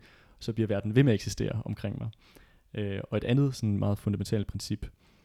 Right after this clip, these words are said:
øh, det er, at vi rent faktisk kan forstå verden omkring os ved at undersøge den systematisk og videnskabeligt, øh, og at vi kan, ja, opdage ting omkring os selv og verden,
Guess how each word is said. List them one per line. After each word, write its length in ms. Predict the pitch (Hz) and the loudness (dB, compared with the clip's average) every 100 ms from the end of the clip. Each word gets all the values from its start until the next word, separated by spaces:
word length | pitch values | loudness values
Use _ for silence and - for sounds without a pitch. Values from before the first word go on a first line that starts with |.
| _ _ - | _ _ -2
øh, 120 | 104 | 0
det 120 | 98 | 2
er, 120 | 113 | 2
at 100 | 107 | 2
vi 100 | 107 - | -2 -2
rent 140 | 120 | -2
faktisk 380 | - 101 104 - | 0 -2 -4 -6
kan 240 | - 143 160 | 0 2 2
forstå 360 | - - 117 | -4 0 0
verden 220 | 101 98 104 | 2 0 -2
omkring 300 | 98 101 98 | -6 -6 -8
os 200 | 110 - | -10 -6
ved 100 | 117 | -2
at 60 | 107 | 2
undersøge 420 | 113 123 - 104 | 4 4 2 -2
den 80 | 101 | -2
systematisk 800 | - - - 120 135 - 113 - - - | -10 -8 -2 0 -2 -4 -10 -12 -14 -8
og 200 | 98 - | -8 -6
videnskabeligt, 640 | 95 92 135 131 - 107 - - - _ _ - | -6 -6 -4 -4 -6 -10 -14 -20 -20 _ _ -2
øh, 340 | 104 101 98 - 123 139 | 0 0 -2 -6 -10 -8
og 120 | 120 101 | 0 0
at 120 | 107 | 0
vi 60 | |
kan, 240 | 101 98 95 - _ _ _ | -4 -2 -4 -8 _ _ _
ja, 40 | - 117 208 - - | -16 -14 -14 -18 -12
opdage 320 | - - 123 101 | -10 -4 -4 -4
ting 240 | - 107 | -4 -6
omkring 280 | 101 113 98 | -6 -6 -6
os 100 | 95 | -4
selv 220 | 135 131 | -4 -4
og 140 | - 101 | -4 -2
verden, 320 | 104 117 | -2 -2